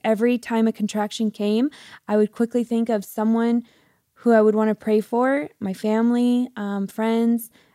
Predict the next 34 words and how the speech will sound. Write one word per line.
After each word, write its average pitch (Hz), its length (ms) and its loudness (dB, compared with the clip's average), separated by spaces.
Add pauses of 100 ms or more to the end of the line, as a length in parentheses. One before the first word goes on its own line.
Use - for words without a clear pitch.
(120)
um, 196 560 -6
really 214 360 0
random 233 380 2
things 262 440 0
that 220 380 -4
w-, 226 280 -4
I, 233 260 2
I 233 120 -4
kinda 302 260 -2
just, 262 200 -4
like, - 160 -12 (180)
allowed 214 340 0
the 220 80 -2
Lord 208 300 0
to 214 80 -6
bring 220 320 2
to 220 100 -8
my 214 160 0
mind 202 380 -2 (640)
in 226 180 6
that 208 160 4
moment, 208 520 0 (160)
whatever 220 300 0
he 220 180 0
wanted 220 240 0
me 208 180 0
to 196 120 -10
pray 285 200 -4
for. 190 280 -2 (420)
And, 208 500 2 (160)
um, 208 320 -2
so 226 120 -2
I 214 120 4
would 214 160 4